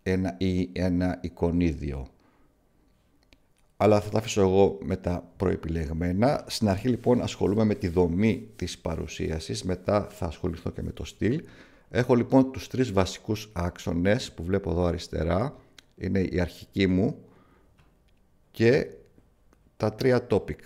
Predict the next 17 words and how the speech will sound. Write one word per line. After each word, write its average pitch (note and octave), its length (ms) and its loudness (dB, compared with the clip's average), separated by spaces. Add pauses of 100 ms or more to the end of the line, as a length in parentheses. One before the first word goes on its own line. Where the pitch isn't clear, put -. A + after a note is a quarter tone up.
(120)
Αν C#3+ 200 0
δοκιμάσω B2 480 2
να G2 120 -2
κάνω G2+ 260 0
μια F2 560 -4 (260)
προεπισκόπηση - 760 -2
τώρα E2 300 -2
της - 640 -16
παρουσίασης E2 720 -2
με - 80 -8
το - 80 -12
κουμπάκι E2 640 -4 (140)
εδώ, D#2+ 640 0 (2000)
ξαναδείξω D2 720 -4
εδώ D2+ 180 -2
πέρα, A2+ 640 2 (1400)
preview, G2 640 2